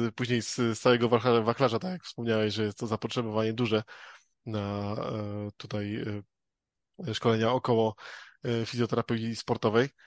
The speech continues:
i tego treningu bardziej, e, czy, czy, e,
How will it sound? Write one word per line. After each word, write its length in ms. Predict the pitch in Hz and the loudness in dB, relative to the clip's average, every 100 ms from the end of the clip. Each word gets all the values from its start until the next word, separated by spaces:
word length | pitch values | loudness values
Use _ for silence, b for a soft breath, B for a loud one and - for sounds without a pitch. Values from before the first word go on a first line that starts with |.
| b | b
i 180 | 123 113 | -6 -2
tego 200 | 120 113 | 0 0
treningu 380 | 113 113 110 110 | 0 -4 -4 0
bardziej, 520 | 107 98 107 107 117 | 0 0 -2 -2 -2
e, 40 | 110 104 104 104 | -4 -4 -4 -6
czy, 140 | - 110 | -8 -12
czy, 460 | - 110 107 110 117 127 104 | -6 -4 -4 -4 -6 -8 -8
e, 260 | 104 - | -10 -20